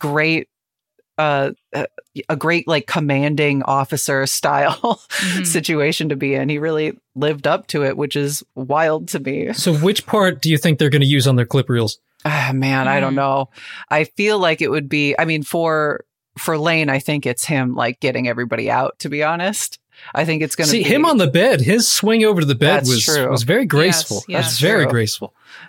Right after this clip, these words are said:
Speaker 1: It was, it was very impressive. I did make note of, like, that was a wild swing 'cause he did, like,
Speaker 3: Yeah.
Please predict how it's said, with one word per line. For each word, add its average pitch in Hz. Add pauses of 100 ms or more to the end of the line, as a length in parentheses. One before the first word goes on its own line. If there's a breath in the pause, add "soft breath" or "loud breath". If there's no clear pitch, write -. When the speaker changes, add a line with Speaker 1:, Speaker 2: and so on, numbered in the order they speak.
Speaker 1:
It 151
was, 151
it 170
was 190
very 185
impressive. 160
I 135
did 156
make 151
note 147
of, 131
like, 127
that 160
was 180
a 165
wild 131
swing 127
'cause 135
he 175
did, 151
like, 139
Speaker 3:
Yeah. -